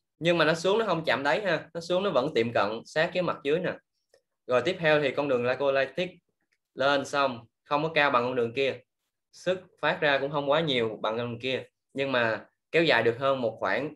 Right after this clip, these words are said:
khoảng chừng, ờ, sáu mươi giây đây. Rồi bắt đầu giảm dần đến một trăm hai mươi giây là đến cái mức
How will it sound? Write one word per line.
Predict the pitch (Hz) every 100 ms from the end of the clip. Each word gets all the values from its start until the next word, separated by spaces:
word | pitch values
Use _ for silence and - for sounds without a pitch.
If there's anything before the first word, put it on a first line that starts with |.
| _
khoảng | 110 139
chừng, | 139 117 113 113
ờ, | 107 104
sáu | - 139
mươi | 160 135
giây | 131 127
đây. | 117 123 110 - _ _
Rồi | 117
bắt |
đầu | 135
giảm | 110 117 143
dần | 123 110
đến | 127 139
một | 131
trăm | 123 127
hai | 123
mươi | 123
giây | 123 117 107
là | 101 95
đến | 117 131 156
cái |
mức | 160